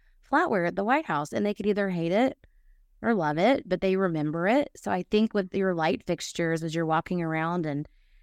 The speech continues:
learning things, like, kind of I don't know, kind of create a story about 'em, you know, or, or have pictures on your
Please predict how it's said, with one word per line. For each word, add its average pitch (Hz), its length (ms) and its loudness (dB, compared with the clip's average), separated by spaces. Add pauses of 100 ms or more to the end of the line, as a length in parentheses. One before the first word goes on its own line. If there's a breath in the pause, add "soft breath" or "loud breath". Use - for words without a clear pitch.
(580)
learning 214 400 4
things, 202 380 0
like, 214 180 0
kind 277 200 0
of 320 280 -2 (1080)
I - 40 -6
don't 302 100 2
know, 339 180 4
kind 240 240 2
of 262 60 2
create 320 240 0
a 320 40 2
story 339 460 2
about 151 320 0
'em, 226 300 -4
you 190 160 0
know, 175 300 2
or, 202 240 2 (420 soft breath)
or 208 80 -2
have 254 280 0
pictures 247 440 0
on 247 180 4
your 208 420 0